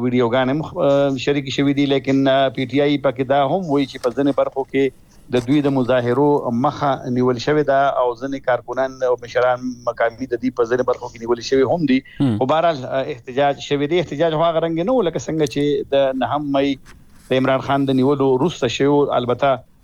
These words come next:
Speaker 1: احتجاج، ا، شوی دی. نو بهرحال، اوس د پی ټی آی دپاره، ا، دوه لارې دي. یو قانوني جنگ چې عمران
Speaker 2: جی.
Speaker 1: خان ضمانت دپاره درخواست ورکوي او دوی بیا آیا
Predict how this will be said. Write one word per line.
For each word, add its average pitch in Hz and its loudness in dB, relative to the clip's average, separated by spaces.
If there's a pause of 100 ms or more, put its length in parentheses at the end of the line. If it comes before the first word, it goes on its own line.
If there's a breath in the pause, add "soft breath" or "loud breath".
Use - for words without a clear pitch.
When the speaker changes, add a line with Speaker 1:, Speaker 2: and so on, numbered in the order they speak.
Speaker 1:
احتجاج، 135 0
ا، 120 -2
شوی 156 0
دی. 147 0
نو 143 2
بهرحال، 185 0
اوس 165 0
د 151 -2
پی 156 -2
ټی 151 -2
آی 175 2
دپاره، 156 2
ا، 139 0
دوه 135 -2
لارې 135 2
دي. 123 -6
یو 147 2
قانوني 143 -2
جنگ 180 -2
چې 151 -14
عمران 139 0
Speaker 2:
جی. 127 -2
Speaker 1:
خان 139 0 (540)
ضمانت 139 0
دپاره 156 0
درخواست 156 -2
ورکوي 151 0
او 123 2
دوی 123 0
بیا 127 2
آیا 123 2